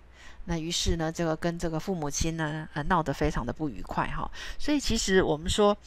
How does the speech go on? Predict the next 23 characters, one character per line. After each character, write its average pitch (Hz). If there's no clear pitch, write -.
这 180
个， 139
呃， 127
我 165
们 165
要 214
去 -
取 -
得 147
一 175
个 175
平 117
衡 -
哈， 135
取 -
得 151
一 170
个 165
平 151
衡 156
跟 156
尊 151
重。 151